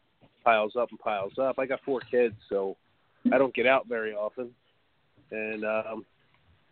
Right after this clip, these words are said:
you know, if, if you pop a seven fifty or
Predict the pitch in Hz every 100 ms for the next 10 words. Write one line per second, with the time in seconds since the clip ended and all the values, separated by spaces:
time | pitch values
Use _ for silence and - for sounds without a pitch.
0 | _ _ _ _ _ _ _ _ _ -
1 | 127 156 123 226 120 131 - 147 139 -
2 | 127 - 156 120 - 165 151 131 - 151
3 | - 107 107 - _ _ _ - 131 117